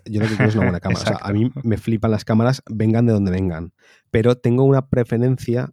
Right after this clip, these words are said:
Speaker 1: hacia lo que, o sea, creo, creo, tengo creencias en lo que Apple está haciendo con las cámaras, ¿sabes? Creo en, en sus decisiones. Creo que, creo que suelen tomar decisiones correctas en lo que viene a ser,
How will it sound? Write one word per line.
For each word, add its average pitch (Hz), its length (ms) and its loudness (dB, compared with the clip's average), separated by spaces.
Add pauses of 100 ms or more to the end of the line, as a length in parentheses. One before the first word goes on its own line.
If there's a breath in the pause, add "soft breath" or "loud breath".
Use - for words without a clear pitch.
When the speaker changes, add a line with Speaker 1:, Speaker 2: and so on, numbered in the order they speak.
(120)
Speaker 1:
hacia 107 320 -6
lo 98 140 -2
que, 92 380 -10 (100)
o - 20 -20
sea, - 280 -10
creo, 143 440 0 (120)
creo, 123 340 0
tengo 123 240 2
creencias 120 640 -4
en 120 140 0
lo 104 100 2
que 98 160 -8
Apple 107 240 -4
está - 160 -8
haciendo 104 300 -2
con 98 80 -4
las 87 100 -10
cámaras, - 400 -10 (100)
¿sabes? - 300 -10
Creo 113 320 2
en, 107 160 0
en 107 140 -4
sus 104 180 -2
decisiones. 87 560 -8
Creo 90 220 -8
que, 92 180 -6 (300 loud breath)
creo 107 160 -2
que 107 80 -4
suelen 107 180 0
tomar 101 240 -2
decisiones 98 400 -6
correctas 98 600 -10 (120)
en 110 140 -2
lo 90 100 -4
que 104 100 -8
viene 92 180 -6
a - 20 -10
ser, - 320 -8